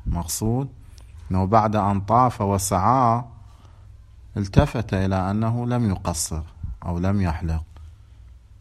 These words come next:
هذا هو المقصود. وإنما عبر بذلك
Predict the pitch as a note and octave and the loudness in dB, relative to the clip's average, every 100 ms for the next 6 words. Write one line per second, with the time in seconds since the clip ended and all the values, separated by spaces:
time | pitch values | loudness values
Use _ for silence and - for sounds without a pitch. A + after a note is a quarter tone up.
0 | - - G#2 A2 F#2 E2 D#2 D#2+ - D2+ | -16 0 2 2 0 -2 -4 -6 -8 -8
1 | D2+ - - - - - - - - - | -10 -16 -18 -20 -20 -20 -20 -20 -20 -20
2 | - - - - - - - - - - | -20 -20 -20 -20 -20 -20 -20 -20 -20 -18
3 | - G2 G2 G2 G2 G2 G2 F#2+ - - | -4 2 4 4 2 2 0 -2 -6 -16
4 | - - - - - - - - - - | -20 -20 -20 -20 -20 -20 -20 -20 -20 -20
5 | - - A#2 G#2+ A2 A2 A2+ G#2 C3 D#3 | -20 -6 0 2 2 4 2 4 2 4
6 | D#3 C#3+ A#2 G#2+ G2+ F#2 F2 F2+ - | 4 4 2 2 4 4 2 -6 -8